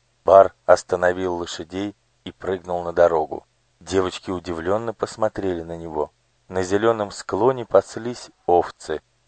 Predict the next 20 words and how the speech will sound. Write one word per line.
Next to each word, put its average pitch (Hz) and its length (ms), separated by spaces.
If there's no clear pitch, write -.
Старый 101 460
пастух 92 560
в 87 80
белой 87 360
одежде, 87 440
словно 90 640
изваяние, 87 840
стоял 85 460
над 82 160
каменистым 87 680
обрывом, 82 560
опираясь 82 640
на 85 100
посох. - 560
Ветер 90 500
трепал 85 460
его 82 220
длинные 92 640
седые 87 500
волосы. 78 640